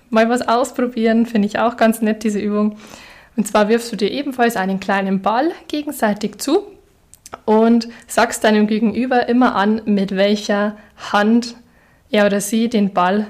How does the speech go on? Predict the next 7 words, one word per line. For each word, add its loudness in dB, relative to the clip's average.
fangen 2
soll. 0
Und 2
gleichzeitig -2
soll 2
das -2
gegenüberliegende 0